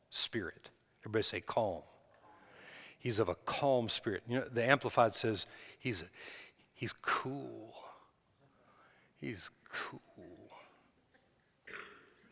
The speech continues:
Cool, man. Dude.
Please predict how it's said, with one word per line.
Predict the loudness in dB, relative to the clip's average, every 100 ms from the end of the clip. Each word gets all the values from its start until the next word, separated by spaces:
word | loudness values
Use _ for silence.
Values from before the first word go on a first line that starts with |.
| -20 -20 -20 _ -20 -20 -20 _
Cool, | -18 -16 -18 -18
man. | -20 -20 -20 -20 -20 _ _ _ _ _ _ _ _ _ _ -8
Dude. | -2 0 -2 -6